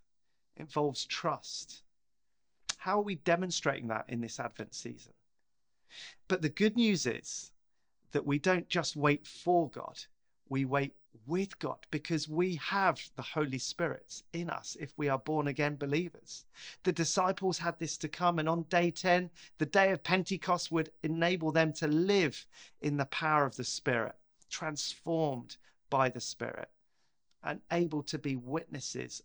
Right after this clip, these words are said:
of Christ to bring glory to his name. That is where we are at now. We can do those things. We can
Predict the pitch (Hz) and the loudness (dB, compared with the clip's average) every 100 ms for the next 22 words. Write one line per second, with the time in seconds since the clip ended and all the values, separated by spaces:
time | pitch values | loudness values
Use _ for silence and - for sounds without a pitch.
0 | - 127 - - 127 117 - - 120 120 | -10 -10 -10 -6 -4 -4 -8 -10 -6 -8
1 | 117 131 165 156 - 135 - 113 107 98 | -6 -8 -8 -10 -10 -10 -8 -10 -10 -20
2 | _ _ _ - - _ _ _ _ _ | _ _ _ -20 -20 _ _ _ _ _
3 | 151 180 180 135 135 147 139 135 131 127 | 0 2 2 2 2 4 4 4 2 0
4 | 117 120 123 - - 151 151 139 127 - | -8 -10 -10 -16 -4 -4 -2 -4 -4 4
5 | 165 165 175 156 - 165 160 135 135 135 | 4 6 2 0 -2 -2 -2 -6 -4 -6
6 | 127 | -6